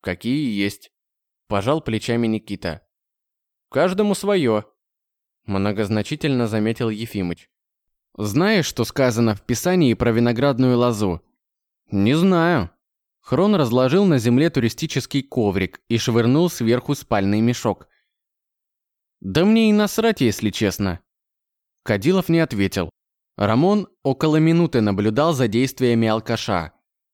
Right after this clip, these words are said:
Потом не выдержал. «Ты что, без палатки?» «Она мне ни к чему». «Замёрзнешь». Алкаш ухмыльнулся. «Возле костра? С пузырём?»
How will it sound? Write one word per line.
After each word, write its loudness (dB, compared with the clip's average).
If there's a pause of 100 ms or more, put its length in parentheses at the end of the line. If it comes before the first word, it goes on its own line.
(600)
Потом 0
не 4
выдержал. -2 (720)
«Ты -2
что, -2
без -4
палатки?» -4 (680)
«Она 0
мне 4
ни 4
к -6
чему». 2 (640)
«Замёрзнешь». -2 (600)
Алкаш -4
ухмыльнулся. -2 (760)
«Возле -2
костра? -2 (720)
С -18
пузырём?» 2